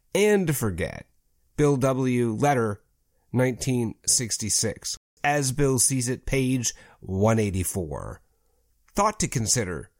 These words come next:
The best way to get even is to forget. Acronyms. Yet. You're eligible, too.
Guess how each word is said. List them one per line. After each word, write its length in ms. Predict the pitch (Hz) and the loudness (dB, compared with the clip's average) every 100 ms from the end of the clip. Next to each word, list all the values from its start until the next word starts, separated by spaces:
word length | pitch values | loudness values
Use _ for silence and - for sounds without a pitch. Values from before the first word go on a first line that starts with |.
| _ _ - | _ _ -8
The 60 | 117 | -4
best 300 | 101 - - | 0 0 2
way 160 | 135 | 0
to 80 | 127 | 0
get 240 | 113 117 - | 0 -2 -4
even 500 | 185 214 156 101 95 - _ _ _ | -4 -2 0 0 -2 -8 _ _ _
is 140 | - 123 | -2 -2
to 100 | - | -2
forget. 680 | - 104 113 175 - - - _ _ _ _ _ _ _ _ _ _ _ _ _ - | -8 -6 -4 -4 -8 -16 -20 _ _ _ _ _ _ _ _ _ _ _ _ _ -4
Acronyms. 800 | 190 - 147 107 82 65 - - - _ _ | -4 0 0 0 -2 -6 -4 -4 -8 _ _
Yet. 680 | 104 104 117 - - - - _ _ _ _ _ _ _ | -6 -2 0 -2 -4 -6 -6 _ _ _ _ _ _ _
You're 420 | - 120 185 190 | 0 4 6 4
eligible, 800 | 120 113 110 117 123 123 120 120 _ - | 2 0 0 0 2 4 2 -2 _ -2
too. 520 | - 196 190 - | 0 2 0 -6